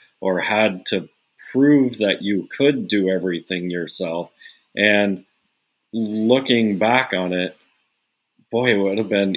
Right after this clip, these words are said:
easier if you would have found that support earlier, um,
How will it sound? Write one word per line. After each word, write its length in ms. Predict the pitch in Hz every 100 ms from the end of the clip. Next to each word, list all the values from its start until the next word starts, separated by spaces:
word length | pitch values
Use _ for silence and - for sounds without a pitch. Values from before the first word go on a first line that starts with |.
| 101
easier 500 | 113 104 95 90 87
if 160 | -
you 140 | 92 95
would 160 | 95
have 180 | 95 85
found 460 | - 95 95 101 98
that 200 | 95 -
support 520 | 95 - 101 98 - -
earlier, 640 | 98 110 131 147 156 160 _ _ _ _ -
um, 640 | 98 98 95 92 92